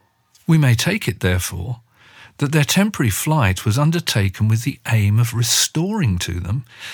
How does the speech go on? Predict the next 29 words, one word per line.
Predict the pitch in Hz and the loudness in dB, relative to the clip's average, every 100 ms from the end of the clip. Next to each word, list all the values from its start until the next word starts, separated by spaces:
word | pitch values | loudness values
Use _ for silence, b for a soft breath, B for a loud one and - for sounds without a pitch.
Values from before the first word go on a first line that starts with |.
| B | B
some | - 123 123 | 0 4 4
real | 113 135 143 - | 4 4 2 0
inner | 151 180 151 90 | 2 4 2 2
and | 98 117 | 2 2
outer | 92 90 - | 2 0 -2
strength, | - - - 170 113 - - _ _ _ _ _ _ B B B | -4 -4 0 0 0 -6 -18 _ _ _ _ _ _ B B B
so | - 135 | 0 4
they | 110 | 4
might | 101 101 | 2 0
be | - 101 | 0 2
able | 101 98 | 2 0
to | - 117 | -2 2
continue | 117 - 214 127 | 2 2 2 2
to | - 101 | 2 0
uphold | 101 - 117 113 131 139 | 0 0 2 4 2 2
and | 113 98 | 2 2
promote | 110 120 117 | 4 4 2
the | - | -2
kind | - 110 98 | 0 2 2
of | 90 | 0
values | 127 156 139 90 104 - B B B | 0 2 2 0 -2 -6 B B B
that | 180 | 0
are | 175 165 | 2 2
the | |
very | 127 98 117 | 2 2 2
salt | - - 233 220 143 | 2 0 0 -2 -2
of | 87 - | -4 0
human | 120 107 90 | 2 4 2
existence. | - 156 170 - 92 - - | 0 -2 -2 -4 -8 -8 -14